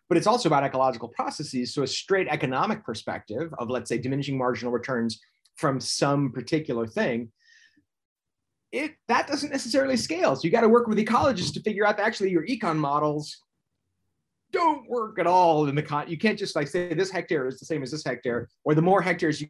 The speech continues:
get, the less value you get. That, that's a super empirical question, right? So to me, that's great. And it also creates a framework. This is a lot of the work we've been doing, uh, with the, with the, the framework recently, is it creates a, it creates a way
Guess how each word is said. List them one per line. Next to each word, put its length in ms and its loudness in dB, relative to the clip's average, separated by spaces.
get, 200 2
the 80 -4
less 240 -2
value 420 0
you 120 -14
get. 240 -10
That, 100 -6
that's 180 -10
a 40 -6
super 280 0
empirical 340 -2
question, 400 -4
right? 240 0
So 440 2
to 120 0
me, 220 2
that's 260 -2
great. 320 0
And 100 -4
it 60 0
also 380 -2
creates 420 0
a 80 -8
framework. 480 -2
This 180 -6
is 320 -8
a 80 -8
lot 160 0
of 40 -4
the 60 -4
work 160 -4
we've 100 -6
been 120 2
doing, 420 -2
uh, 240 -4
with 260 0
the, 160 -4
with 200 -2
the, 640 -8
the 80 -16
framework 380 -2
recently, 360 -4
is 80 -8
it 80 -14
creates 360 0
a, 100 -6
it 220 -16
creates 200 -4
a 40 2
way 520 -2